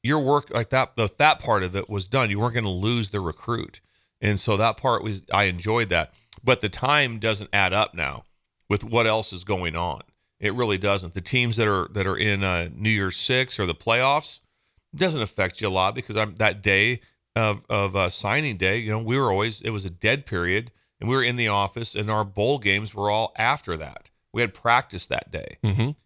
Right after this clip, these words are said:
Speaker 1: But now there's other game, but it doesn't add up. The times don't add up. Nothing makes sense. On, and, and also with, like I said, and they have all this thing, "Well,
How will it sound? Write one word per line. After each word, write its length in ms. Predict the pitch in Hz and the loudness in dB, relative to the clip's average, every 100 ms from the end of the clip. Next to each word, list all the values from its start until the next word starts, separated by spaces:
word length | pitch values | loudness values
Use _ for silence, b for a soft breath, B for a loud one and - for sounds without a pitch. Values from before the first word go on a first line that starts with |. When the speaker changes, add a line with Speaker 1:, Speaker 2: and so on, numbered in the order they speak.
| _ - | _ -2
Speaker 1:
But 100 | 107 | 0
now 160 | 131 | 0
there's 140 | 123 110 | 0 -2
other 140 | 110 | -6
game, 260 | 98 107 101 | -2 -2 -2
but 100 | 107 | -4
it 240 | 113 - 113 | -2 -4 -2
doesn't 380 | 131 127 127 - | -2 -2 -4 -2
add 240 | 104 90 | 0 0
up. 220 | 90 82 | -2 -4
The 80 | - | -10
times 500 | - 120 117 110 101 | -8 -2 -2 -2 -6
don't 300 | - 107 104 | -4 -2 -2
add 200 | 95 92 | -2 -2
up. 240 | 87 87 - _ _ - | -2 -2 -6 _ _ -8
Nothing 480 | 101 117 127 131 113 | -2 0 0 -2 0
makes 220 | 104 95 | -2 -2
sense. 420 | - 90 87 - - _ - | -2 -2 -2 -6 -18 _ -4
On, 160 | 98 92 | -2 -2
and, 160 | 101 - | -2 -4
and 180 | 104 95 | -2 0
also 320 | 113 - 104 | 0 0 -2
with, 300 | 101 98 - | 0 -2 -2
like 120 | 98 | -2
I 40 | |
said, 240 | 92 110 98 | -2 -2 -2
and 100 | 98 | -2
they 140 | 98 | 0
have 180 | 110 104 | 0 0
all 100 | 101 | -2
this 120 | 95 | -2
thing, 100 | 101 92 | -6 0
"Well, 280 | 113 120 | 2 2